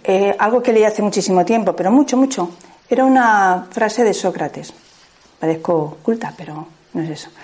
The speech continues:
Es que me impactó muchísimo la, la frase. Sócrates decía algo así como que el hombre llega a ser sabio cuando se da cuenta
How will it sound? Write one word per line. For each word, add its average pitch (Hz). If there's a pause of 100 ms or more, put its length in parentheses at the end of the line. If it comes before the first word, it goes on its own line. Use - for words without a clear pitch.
(600)
Es 226
que 240
me 214
impactó 196
muchísimo 185
la, 151
la 156
frase. 160 (300)
Sócrates 277
decía 240
algo 214
así 208
como 196
que 175 (720)
el 190
hombre 262
llega 240
a 233
ser 233
sabio 214
cuando 180
se 190
da 202
cuenta 196